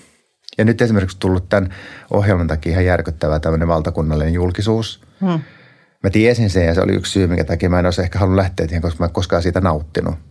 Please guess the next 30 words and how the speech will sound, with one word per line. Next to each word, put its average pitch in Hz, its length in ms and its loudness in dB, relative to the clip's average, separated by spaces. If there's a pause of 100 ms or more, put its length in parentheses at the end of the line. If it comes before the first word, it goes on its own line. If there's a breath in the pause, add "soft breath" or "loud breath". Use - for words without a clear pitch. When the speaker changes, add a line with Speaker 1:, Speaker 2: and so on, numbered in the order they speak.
(120)
Speaker 1:
Ja 92 80 -2
siihen 90 200 2
liittyy 90 320 0
ikäviä 92 320 2
muistoja. 87 560 0 (1200 loud breath)
Ja 82 300 0 (120)
joskus 90 320 -2
nuorena 95 360 2
s-, 82 140 -10 (260)
siellä 82 480 0
niinku, 85 500 -4
se - 100 -4
oli 85 80 2
uutuuden 87 360 0
viehätystä 80 540 -4
ehkä - 220 -8
jonkun 98 220 -2
verran, 117 360 0 (380 loud breath)
vaikka - 180 -4
siitä 80 180 -4
tuli 92 200 2
sit 82 140 -2
niinku 85 180 0
negatiivista 85 680 -2
asioita 85 320 -2
ja 85 60 0
kaikkea. 82 440 -2 (1000 loud breath)
Mut 90 180 0
nyt 87 240 0
niinku, 85 640 -2